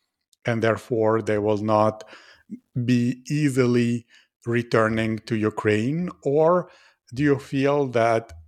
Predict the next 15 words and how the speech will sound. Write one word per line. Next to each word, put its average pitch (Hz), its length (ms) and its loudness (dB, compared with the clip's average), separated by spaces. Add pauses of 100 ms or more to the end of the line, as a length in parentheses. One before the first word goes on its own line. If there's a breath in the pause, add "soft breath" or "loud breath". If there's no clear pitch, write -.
(340)
they're 117 500 0
just 113 420 -2
missing 123 400 0
Ukraine 110 580 -2
so 123 300 2
much 110 460 -4
that 104 340 2 (580 loud breath)
any 123 200 2
moment 110 520 -4
now 110 300 0
where 110 300 2
they 104 160 -2
could 120 200 -4
have 107 200 -4
the 110 80 -2